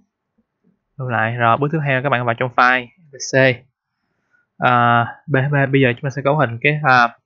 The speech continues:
P H P S V M như mình nói ban đầu á, là nó sẽ giúp cho delivery trung chuyển những cái, à, gì liên quan tới P H P tới dịch vụ engine để xử lý. Rồi, double dub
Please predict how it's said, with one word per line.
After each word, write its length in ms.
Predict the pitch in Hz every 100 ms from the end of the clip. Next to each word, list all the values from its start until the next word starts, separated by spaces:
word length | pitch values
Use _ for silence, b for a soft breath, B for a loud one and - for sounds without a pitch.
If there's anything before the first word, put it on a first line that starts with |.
| _ _ -
P 140 | 143
H 260 | 135 143 156
P 20 |
S 280 | 135 - 160 -
V 240 | 135 131
M 20 | 120
như 100 | 131
mình 80 | 123
nói 120 | 120
ban 120 | 139 127
đầu 200 | 113 117
á, 80 | - _ _ _ _ _ _ _ -
là 280 | 135 110
nó 100 | 110
sẽ 140 | 120 113
giúp 120 | 131 143
cho 220 | - 127 123
delivery 720 | 117 120 120 127 131 123 110 _ _
trung 180 | 127 123
chuyển 340 | - 139 123 156
những 280 | 135 135 -
cái, 220 | 135 135
à, 220 | 151 120 120
gì 400 | 117 113 107 _ _ _ _
liên 180 | 131 123
quan 100 | 123
tới 100 | 135
P 40 | 139
H 240 | 143 143
P 60 | 131 127 120 113 _
tới 200 | - 131
dịch 60 | 139
vụ 120 | 117
engine 420 | - 127 135 135 117 _ _ _ _ _ -
để 80 | - 135
xử 80 |
lý. 300 | 123 135 156 - _ _ _ _ _ _ _ _ _ _ - B B B
Rồi, 280 | 123 110 117
double 240 | 135 143
dub 100 | 151